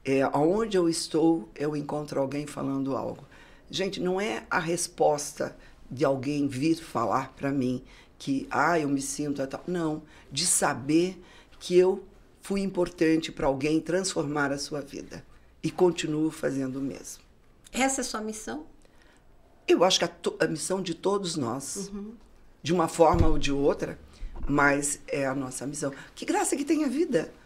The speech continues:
Speaker 1: entendeu? Se você trabalhar, chegar no final, o que que você fez?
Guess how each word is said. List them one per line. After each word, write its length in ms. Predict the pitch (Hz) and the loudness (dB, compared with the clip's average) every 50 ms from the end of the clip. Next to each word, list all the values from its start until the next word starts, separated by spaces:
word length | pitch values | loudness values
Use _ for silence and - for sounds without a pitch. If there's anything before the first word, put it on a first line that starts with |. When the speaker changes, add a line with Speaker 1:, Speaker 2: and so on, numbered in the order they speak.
| - - - - - - - - - - | -20 -20 -20 -20 -20 -20 -20 -20 -8 -4
Speaker 1:
entendeu? 600 | 160 175 175 170 170 170 175 180 175 175 170 - - - - - - | -4 -2 0 0 0 0 2 2 2 0 -2 -6 -14 -20 -20 -20 -12
Se 380 | - - - - 160 - 190 175 | -8 -6 -4 -4 -2 -4 -4 -4
você 340 | 160 170 175 180 180 - 165 | -2 0 0 0 2 0 0
trabalhar, 800 | 165 - 160 160 156 160 165 160 160 160 165 175 175 170 - - - - - | 0 0 0 0 2 2 2 2 2 2 2 0 0 -4 -8 -14 -20 -20 -16
chegar 280 | - - 160 147 151 156 | -4 -2 -2 0 0 0
no 100 | 160 160 | -2 -4
final, 600 | 151 - 156 160 160 160 160 160 156 156 156 156 - - - - - - | -4 -6 -4 -2 0 0 0 0 -2 -4 -6 -10 -14 -20 -20 -20 -20 -18
o 40 | - | -14
que 100 | - - | -12 -12
que 100 | - - | -10 -8
você 260 | 190 196 190 - 180 | -8 -6 -6 -4 -6
fez? 520 | 180 - 143 139 135 135 135 - - - | -6 -6 -6 -6 -6 -4 -6 -6 -8 -10